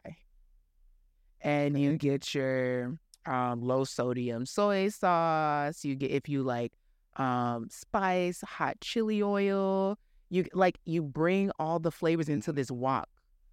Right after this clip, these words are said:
Speaker 1: right?
Speaker 2: Right.
Speaker 1: And it is, oh my gosh.
Speaker 2: Okay.
Speaker 1: Just the flavors you can create from, look at all these bland things we just
Speaker 2: Yeah.
Speaker 1: grabbed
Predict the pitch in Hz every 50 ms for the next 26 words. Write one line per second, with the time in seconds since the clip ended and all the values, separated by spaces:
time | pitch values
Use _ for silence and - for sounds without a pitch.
0 | _ - - - - 123 131 131 139 143 143 147 147 147 - 95 92 92 92 87
1 | 87 - - 139 139 139 - - - 143 139 151 156 160 156 156 156 156 - -
2 | - - _ _ _ _ _ _ _ _ _ _ _ _ _ _ _ _ _ _
3 | _ _ _ _ _ _ _ - - - _ _ - - _ _ - _ _ _
4 | - 78 107 135 - - - - - 190 202 226 - - 233 208 - 202 180 185
5 | 190 190 170 175 - 175 156 - 156 156 160 160 - - 139 120 123 - _ _
6 | - - - _ _ - 202 214 202 - - 165 151 165 170 160 151 151 - 151
7 | 123 135 131 131 131 131 131 147 - 131 120 120 113 113 123 - - - - _
8 | _ - - 127 120 123 120 127 120 117 107 104 104 98 98 113 104 -